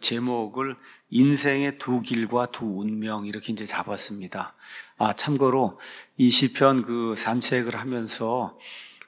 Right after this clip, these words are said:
어, 홀만 올드 테스먼트 커멘터리, 예, 홀만이라고 하는 미국의 남침내교 그 출판물을 주로 이제 출간하는 그런 그 출판사에서,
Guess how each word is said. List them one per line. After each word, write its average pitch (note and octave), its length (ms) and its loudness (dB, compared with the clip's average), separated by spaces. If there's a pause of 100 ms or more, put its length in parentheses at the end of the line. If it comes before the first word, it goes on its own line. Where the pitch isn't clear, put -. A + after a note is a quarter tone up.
(200)
어, A2 180 -8 (140)
홀만 B2+ 680 4 (300)
올드 A#2+ 360 4
테스먼트 A#2+ 560 0
커멘터리, G#2+ 800 -8 (480)
예, G#2+ 60 -4
홀만이라고 A#2 840 0
하는 A2 440 -4
미국의 A2 340 -4
남침내교 A2+ 880 0 (280)
그 - 100 -10
출판물을 C3 600 2
주로 A#2 260 -4
이제 G#2+ 160 -4
출간하는 A#2 560 -6
그런 G#2+ 240 -10
그 G#2 140 -10
출판사에서, A2+ 1040 -4